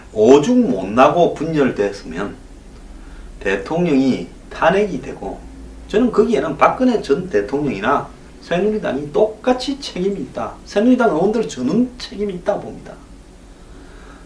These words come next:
그렇게 되지 않도록 박근혜 전 대통령을 보고 "이렇게 정치하면 안 된다. 측근들 다 잘라라"고 이야기를 할 수 있어야죠. 저같이 정말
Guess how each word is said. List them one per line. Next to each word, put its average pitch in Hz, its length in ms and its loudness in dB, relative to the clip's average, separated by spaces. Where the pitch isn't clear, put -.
그렇게 330 360 4
되지 202 280 8
않도록 147 500 4
박근혜 175 460 4
전 131 280 0
대통령을 135 540 0
보고 120 260 -2
"이렇게 185 440 2
정치하면 143 720 -2
안 127 420 0
된다. 240 600 6
측근들 247 560 4
다 - 240 2
잘라라"고 147 600 6
이야기를 202 600 6
할 202 120 6
수 202 100 -8
있어야죠. 107 640 -4
저같이 247 520 8
정말 135 540 4